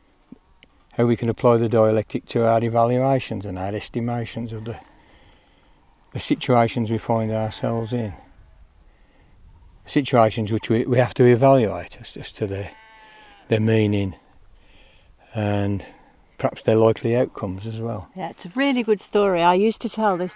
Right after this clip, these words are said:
Speaker 2: to the, the, the, the kids when I was, uh, teaching yoga to them sometimes.
Speaker 1: Yeah.
Speaker 2: Uh, so it's, it's, it, it just worked well everywhere.
Speaker 1: Yeah. Now, we've, we've gone over this a number of times,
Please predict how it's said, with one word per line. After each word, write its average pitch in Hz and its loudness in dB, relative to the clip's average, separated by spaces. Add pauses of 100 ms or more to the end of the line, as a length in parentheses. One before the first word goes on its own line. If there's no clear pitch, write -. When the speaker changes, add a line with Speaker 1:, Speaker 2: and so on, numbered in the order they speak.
Speaker 2:
to 202 2
the, 202 -2
the, - -14
the, 190 0
the - -12
kids 226 0
when 190 -2
I 196 0
was, 202 -4
uh, 196 0
teaching 233 0
yoga 254 6
to 190 2
them 165 -6
sometimes. 151 -4 (220)
Speaker 1:
Yeah. 110 2
Speaker 2:
Uh, 185 4
so 208 -2
it's, - -4
it's, - -10
it, 220 0 (280)
it 185 0
just - -2
worked 226 4
well 185 2
everywhere. 170 2
Speaker 1:
Yeah. 110 4 (2250)
Now, 135 6
we've, 131 6
we've 127 4
gone 143 6
over 127 6
this 123 0
a 120 0
number 120 0
of 107 -6
times, 104 -2